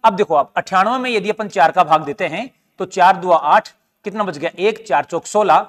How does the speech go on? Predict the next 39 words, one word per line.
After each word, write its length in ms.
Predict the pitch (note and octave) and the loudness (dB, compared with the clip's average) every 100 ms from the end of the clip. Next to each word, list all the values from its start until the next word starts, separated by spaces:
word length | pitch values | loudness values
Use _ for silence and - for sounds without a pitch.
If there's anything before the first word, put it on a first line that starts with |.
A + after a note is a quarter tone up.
| _ _ | _ _
कितना 160 | G#3 F#3+ | -6 -6
बच 120 | C3 | -4
गया, 120 | F3+ | -6
दो। 300 | C#3+ D#3 A#2+ _ _ | -4 -6 -6 _ _
दो 140 | B2 A#3+ | 0 2
का 120 | C#4 | 2
मतलब 260 | A#3 G#3 F#3 | -2 -2 -6
कितना 220 | E3 F#3+ | -6 -4
हो 60 | D#3 | -4
गया, 100 | D#3 | -2
ग्यारह। 260 | C#3+ D3 | 2 2
यानी 380 | B2 _ _ F3 | 0 _ _ -16
ग्यारह 320 | C#3+ F3+ A3+ C#4 | 0 2 4 2
वर्ष 220 | C4 - | -2 0
बाद 220 | G3 G#3 | 2 4
जो 80 | F#3 | 2
है 120 | F3 | 0
ये 60 | G3+ | -2
कैलेंडर 360 | - E3+ E3 F3 | -2 -4 -2 -2
क्या 140 | F#3+ | 0
होगा 140 | C#3 | 2
आपका, 280 | D3+ - C4 - _ - | 2 0 -2 -4 _ -12
सेम 280 | - G#3 | -2 0
रिपीट 280 | F3+ D#3+ D3 | 0 -6 -8
होगा। 200 | C3 B2 - _ _ | -4 -4 -6 _ _
तो 60 | - | -10
उन्नीस 320 | G3 A3+ A#3+ | -6 -6 -2
सौ 80 | C4 | -2
अट्ठानवे 380 | A3 F3 D#3+ A3+ | 0 -2 -2 -2
में 100 | A#3+ | -4
यदि 120 | G#3+ | -6
अपन 180 | G#3 G3 | -8 -2
ग्यारह 220 | D#3+ F3+ | 2 4
जोड़ेंगे 420 | D#3+ D3+ D#3+ D3 G3 _ _ | 2 -4 -6 -8 -10 _ _
तो 60 | E3+ | 0
आप 60 | D#3+ | 0
देखेंगे 420 | D3 F3 G3+ E3 | -2 -6 -6 -6
तो 120 | E3 | -6
नौ, 560 | D#3 D#3 F#3 A3+ - | -4 0 0 0 -10